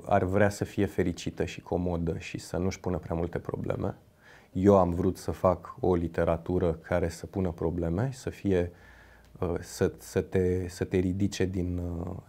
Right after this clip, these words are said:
din scaun, să te scoată din casă. În același timp, eu fiind un om destul de hăituit de niște lucruri, uh, de când eram mic și sunt sigur că așa va fi toată viața mea. Adică, uh, am niște arderi și niște,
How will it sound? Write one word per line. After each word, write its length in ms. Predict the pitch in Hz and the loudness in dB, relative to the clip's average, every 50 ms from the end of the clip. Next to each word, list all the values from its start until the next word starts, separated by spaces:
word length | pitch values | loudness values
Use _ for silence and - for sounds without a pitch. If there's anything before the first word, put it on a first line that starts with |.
| 110 104 | -10 -8
din 180 | 101 95 87 | -6 -6 -6
scaun, 520 | 85 - - - 95 92 90 87 85 82 90 | -8 -6 2 4 6 6 6 4 2 -2 -4
să 200 | - - - 95 | -8 -10 -12 -12
te 160 | - - - | -10 -8 -10
scoată 480 | - - - - 101 98 - - 90 85 - | -10 -2 0 2 2 2 0 0 -2 -2 -2
din 120 | 95 90 | -2 -6
casă. 580 | 87 87 - 85 82 85 - - - 107 113 131 - - _ - - - - - - - | -6 -4 -4 -4 -4 -4 -4 -4 -2 -2 -2 -4 -8 -14 _ -20 -20 -20 -20 -20 -16 -6
În 120 | - 107 110 | -2 2 2
același 400 | 113 110 - - 127 120 117 - | 2 2 4 4 2 2 2 2
timp, 220 | - 135 135 - | 0 -2 0 0
eu 80 | 131 127 | 0 -2
fiind 300 | 127 - 127 131 131 120 | 0 0 0 2 2 2
un 120 | 127 131 | 0 0
om 200 | 139 135 135 127 131 - _ _ _ _ _ _ _ _ _ _ _ _ _ _ _ - - | 0 -2 -2 -4 -6 -10 _ _ _ _ _ _ _ _ _ _ _ _ _ _ _ -18 -14
destul 560 | - - - 117 117 - - - - 127 123 117 | -10 -4 -2 0 0 0 -2 -2 0 0 2 2
de 420 | 113 113 113 113 113 110 110 110 - - | 4 4 4 4 4 4 2 0 0 2
hăituit 460 | - 113 110 - - 113 101 101 - | 2 2 2 4 2 2 2 2 0
de 220 | 101 95 95 92 | 0 2 2 4
niște 440 | 92 92 92 95 98 95 - - 101 | 2 2 0 -2 -2 -2 -2 0 0
lucruri, 480 | 101 95 82 - 98 92 90 98 92 95 | 2 0 0 2 0 2 2 2 0 0
uh, 200 | 98 98 90 92 - - - - - - - - - - - _ | 0 -2 -2 -4 -8 -12 -20 -20 -20 -20 -20 -20 -20 -20 -18 _
de 220 | - 104 95 92 | -6 -2 -2 -2
când 300 | 85 - 98 95 92 90 | 0 0 0 0 0 0
eram 300 | 98 95 95 95 95 95 | 2 2 2 2 2 2
mic 220 | 98 98 107 131 - | 2 2 0 0 -2
și 140 | - - 123 | -4 -6 -4
sunt 180 | - - 123 | -4 -4 -4
sigur 320 | 117 - 123 117 123 120 - | -4 -4 -2 -2 -2 -2 -2
că 140 | - - | -2 -2
așa 340 | 120 117 113 113 110 - 113 | 0 0 0 -2 -2 -2 0
va 100 | 110 110 | 0 0
fi 140 | 110 - 113 | -2 -2 -2
toată 260 | - 107 101 - - | -2 -2 -2 0 0
viața 340 | 104 104 107 110 - - 123 | 0 2 0 0 0 2 2
mea. 240 | 123 117 101 87 80 - | 4 4 2 2 0 -2
Adică, 400 | 90 90 90 - 98 95 92 - - - - - - - _ _ | -4 -6 -2 0 0 0 0 -2 -8 -18 -20 -20 -20 -20 _ _
uh, 240 | - - 101 98 104 - | -4 0 2 2 4 4
am 160 | - 107 107 | 4 2 2
niște 320 | 110 104 98 - - 98 98 | 2 2 0 -2 0 2 2
arderi 380 | 101 104 104 104 101 95 92 | 2 2 2 2 2 2 2
și 180 | 92 - - 95 | 0 -2 -2 -2
niște, 680 | 98 95 - - - 101 95 92 95 95 87 87 - | -2 -2 -4 -4 -2 -2 0 0 -2 -4 -6 -8 -10